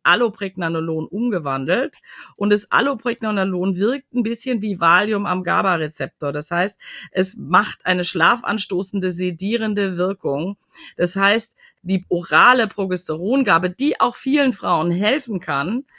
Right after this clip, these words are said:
das ist eigentlich eine Pharmakotherapie, wie wenn sie Valium nehmen. Und das Gute ist,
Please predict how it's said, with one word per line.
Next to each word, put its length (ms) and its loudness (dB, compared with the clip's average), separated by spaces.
das 200 2
ist 140 -4
eigentlich 220 0
eine 120 2
Pharmakotherapie, 1300 0
wie 340 -4
wenn 220 -2
sie 100 -4
Valium 400 4
nehmen. 200 0
Und 120 -4
das 120 -8
Gute 240 -2
ist, 220 2